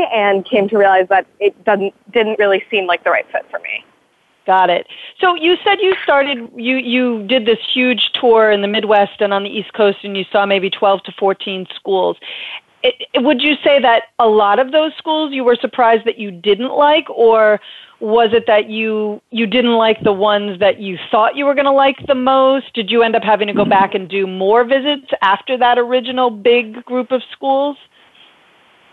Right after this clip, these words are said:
Speaker 1: So of the schools I toured, I would probably say that I actually only ended up applying to about half of them, plus a handful
Speaker 2: Mm-hmm.
Speaker 1: of other universities across the country, um,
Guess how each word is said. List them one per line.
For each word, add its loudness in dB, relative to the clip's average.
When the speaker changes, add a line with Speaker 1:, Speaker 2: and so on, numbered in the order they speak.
Speaker 1:
So 2
of 0
the 2
schools 2
I 0
toured, 4
I 2
would 0
probably 0
say 4
that 0
I 0
actually -2
only -8
ended -6
up 0
applying -2
to -2
about 0
half -4
of -4
them, 4
plus -2
a -8
handful -2
Speaker 2:
Mm-hmm. -2
Speaker 1:
of 2
other 2
universities 4
across -2
the -4
country, 2
um, 2